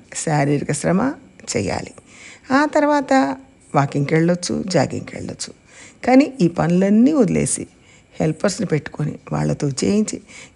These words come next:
కేవలం వాకింగ్, జాగింగ్ చేయడం వల్ల పెద్దగా ఉపయోగం ఉండదు. ఈ శరీరాన్ని ఇచ్చిన భగవంతుడి కోసం మన శ్రమ పడ్డప్పుడు ఆయన సంతోషిస్తాడు, ఆయన కృప వలన మన ఆరోగ్యం కూర్చోబడుతుంది,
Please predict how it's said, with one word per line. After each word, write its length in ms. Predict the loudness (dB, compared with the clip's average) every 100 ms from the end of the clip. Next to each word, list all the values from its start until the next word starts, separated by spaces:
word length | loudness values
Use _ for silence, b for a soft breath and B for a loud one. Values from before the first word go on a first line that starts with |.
| -2
కేవలం 400 | 2 4 2 0 0
వాకింగ్, 500 | 0 0 0 0 2
జాగింగ్ 520 | 0 0 -2 -4 -4
చేయడం 240 | -4 -4
వల్ల 440 | -4 -6 -6 -8 -12 -18 b b _ -6
పెద్దగా 600 | -6 -4 -4 -4 -6 -10 -16 -16
ఉపయోగం 420 | -8 -6 -4 -6 -4
ఉండదు. 320 | -4 -4 -6 -12 -20 _ _ B B B B B B B 2
ఈ 100 | 6
శరీరాన్ని 600 | 8 8 8 6 6 6
ఇచ్చిన 240 | 4 2
భగవంతుడి 600 | 2 2 2 2 2 2
కోసం 460 | 2 0 0 -4 -6 -2
మన 220 | 0 2
శ్రమ 280 | 0 -2 -2
పడ్డప్పుడు 600 | 0 -2 -4 -4 -2 -2 -4 B B -10 -4
ఆయన 260 | -2 0
సంతోషిస్తాడు, 960 | -2 -2 -2 -4 -4 -6 -2 -2 -2 -6 -10 B B B -4
ఆయన 280 | 2 4 4
కృప 280 | 2 -2 0
వలన 460 | 0 0 0 -2 -6 0
మన 180 | 4 4
ఆరోగ్యం 680 | 4 2 -2 -4 -4 -6 -12 -20 _ _ _ -20 -6
కూర్చోబడుతుంది, 800 | -4 -4 -6 -8 -10 -12 -12